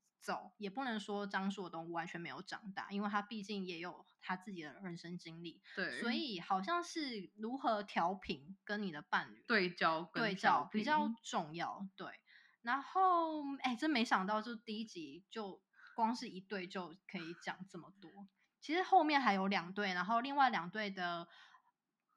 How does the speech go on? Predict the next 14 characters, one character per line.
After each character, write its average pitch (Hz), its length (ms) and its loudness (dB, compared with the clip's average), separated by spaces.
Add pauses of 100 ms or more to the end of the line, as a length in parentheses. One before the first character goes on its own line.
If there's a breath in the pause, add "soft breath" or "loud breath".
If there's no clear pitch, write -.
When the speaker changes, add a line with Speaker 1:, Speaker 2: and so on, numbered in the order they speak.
(200)
Speaker 1:
婚 294 280 2
姻 285 320 -4
问 247 240 0
题 185 240 -6
完 185 220 0
全 185 260 -6
都 185 140 -4
不 202 260 -8
一 160 120 -12
样， 170 200 -4 (100)
然 180 140 -2
后 208 140 0
我 185 80 -2
们 170 400 -8